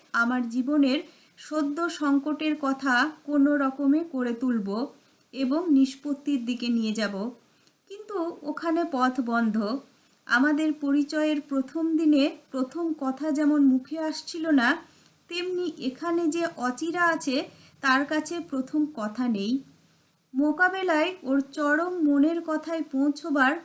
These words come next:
কোনো উপায় খুঁজে পাইনে। ওর ঘরের কাছে ওর সহাস্য মুখরতা রোধ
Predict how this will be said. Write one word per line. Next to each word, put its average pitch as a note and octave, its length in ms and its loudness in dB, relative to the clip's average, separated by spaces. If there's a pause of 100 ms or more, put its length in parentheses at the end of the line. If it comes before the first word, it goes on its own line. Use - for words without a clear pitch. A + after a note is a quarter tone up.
কোনো C#4+ 320 2
উপায় C#4 400 -2
খুঁজে A3+ 320 -4
পাইনে। G3 520 -4 (920)
ওর E4 220 0
ঘরের C4+ 460 -2
কাছে E4+ 540 0 (120)
ওর C4+ 220 2
সহাস্য D4 680 -4
মুখরতা D4+ 720 2
রোধ C4 320 0